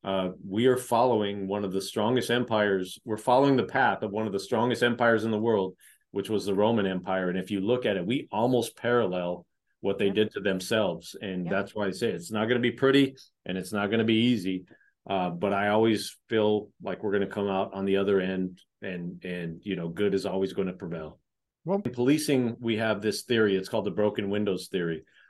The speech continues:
Speaker 1: And, uh, w-, what it boils down to basically is if you have a neighborhood and you have buildings in that neighborhood and one of the buildings gets a broken window,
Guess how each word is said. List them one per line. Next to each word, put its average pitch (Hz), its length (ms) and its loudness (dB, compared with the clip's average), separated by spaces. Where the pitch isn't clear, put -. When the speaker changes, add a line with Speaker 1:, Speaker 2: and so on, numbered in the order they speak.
Speaker 1:
And, 104 400 0
uh, 92 140 2
w-, 90 260 -6
what 120 260 2
it 120 200 -2
boils 120 480 4
down 117 300 0
to 113 140 -2
basically 101 800 -2
is 101 340 0
if 101 160 -8
you 107 100 0
have 147 240 2
a 131 60 4
neighborhood 104 760 0
and 104 320 0
you 107 140 2
have 110 360 0
buildings 120 460 4
in 104 120 -2
that 101 160 -4
neighborhood 101 580 0
and 101 240 -4
one 117 180 2
of 117 120 2
the 110 140 4
buildings 113 500 0
gets - 180 -2
a 101 60 -4
broken 104 420 0
window, 101 440 2